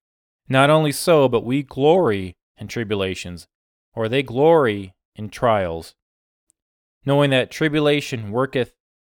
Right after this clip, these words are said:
patience, and patience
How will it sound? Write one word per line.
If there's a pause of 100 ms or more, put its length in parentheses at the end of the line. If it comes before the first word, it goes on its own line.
(160)
patience, (800)
and
patience